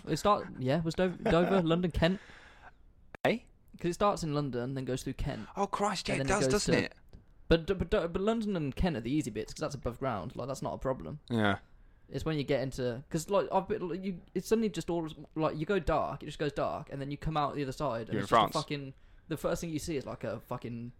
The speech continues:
Speaker 1: winery on the right, like, yeah, we're in
Speaker 2: Brilliant.
Speaker 1: France.
Speaker 2: That's so stereotypical.
Speaker 1: Yeah.
Speaker 2: A winery on the right,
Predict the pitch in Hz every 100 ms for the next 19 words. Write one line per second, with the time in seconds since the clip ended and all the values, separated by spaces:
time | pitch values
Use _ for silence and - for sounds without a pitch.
0 | - - - 131 131 131 117 113 120 -
1 | - 131 123 120 120 - 120 117 110 98
2 | 95 104 104 - - 98 - 98 - 95
3 | 92 - 92 92 95 110 - 113 120 117
4 | 110 104 101 98 92